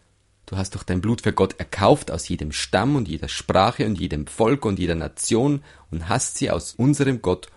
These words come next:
zu Königen und Priestern gemacht.“ Oder wiederum zu einem Königtum von Priestern. Und auch Petrus spricht ja auch von einem königlichen Priestertum. Es geht auf jeden Fall um die Kombination aus König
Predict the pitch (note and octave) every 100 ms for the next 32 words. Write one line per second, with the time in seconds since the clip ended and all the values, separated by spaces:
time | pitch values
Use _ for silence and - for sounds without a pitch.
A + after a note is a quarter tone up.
0 | - - D3 - G2 F2 F#2 G#2 A#2 -
1 | _ _ - D3+ D#3 - - G2 - G#2+
2 | F#2+ D#2+ D#2 D#2 - - - _ _ _
3 | - F#2+ E2 G#2+ C3 B2+ B2 - D#2 D2+
4 | - - A2 - - A#2+ A#2 - _ -
5 | - F#2+ A2 A#2+ - F#2 - - D2 -
6 | - _ _ - _ - G#2 A2 - -
7 | F3+ F#3 A2 - - G#2+ - G2 F2+ F#2+
8 | G2+ F#2 E2+ - - A2+ A2 F2 E2+ E2
9 | C#2 _ - A2+ G#2+ F2+ D#2+ - - _
10 | _ _ _ - - - - D3 D3+ -
11 | C#3 D3+ C#3 C3 A2+ A#2+ A2 G2+ E2+ -
12 | G#2+ C3 C#3 - - F2+ F2 -